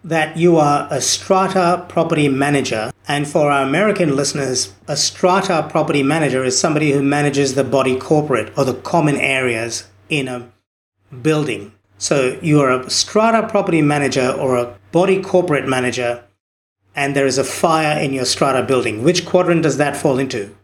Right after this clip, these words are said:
In the comments, I want you to put down T three hyphen and then Q one, Q two, Q three, or Q four. And finally, the last task I want you to classify into one of the four quadrants is you get an email from an owner in your strata property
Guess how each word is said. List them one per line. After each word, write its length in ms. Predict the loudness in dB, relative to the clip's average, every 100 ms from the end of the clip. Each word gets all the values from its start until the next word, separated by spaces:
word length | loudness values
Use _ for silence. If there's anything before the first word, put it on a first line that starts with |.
| _ _ _ _
In 120 | -2
the 80 | -2
comments, 420 | 0 2 2 2
I 80 | 0
want 160 | 0
you 80 | -2
to 40 | 0
put 160 | 0
down 300 | 0 -2 -4
T 200 | 0 0
three 540 | 2 2 2 2 -2 -6
hyphen 640 | -4 -2 -2 -2 -2 -6 -16 -8
and 200 | -6 -2
then 320 | -2 -2 -8 -6
Q 200 | 2 4
one, 280 | 4 2 0
Q 220 | 0 0
two, 240 | 2 2
Q 160 | 2 0
three, 200 | 2 2
or 80 | 2
Q 160 | -2
four. 320 | -2 -2 -4 -10 _ _
And 100 | -4
finally, 320 | 0 2 0
the 100 | 0
last 400 | 2 2 0 0
task 320 | -2 -2 0
I 60 | 0
want 240 | 2 0
you 60 | 0
to 80 | -4
classify 600 | 0 0 0 0 0 0
into 220 | 0 0
one 140 | 2
of 80 | 0
the 80 | -4
four 200 | -4 -2
quadrants 460 | 0 0 0 0 -2
is 340 | -2 -4 -10 _ _ -4
you 200 | 0 2
get 160 | 2
an 240 | 0 -2 0
email 380 | 2 2 2
from 180 | 0 -2
an 240 | -2 -6 -2
owner 560 | 2 4 2 -2 -6 -12 _ _
in 180 | 0 0
your 180 | 0 -2
strata 440 | -2 0 0 0
property 600 | 0 0 0 0 -2 -4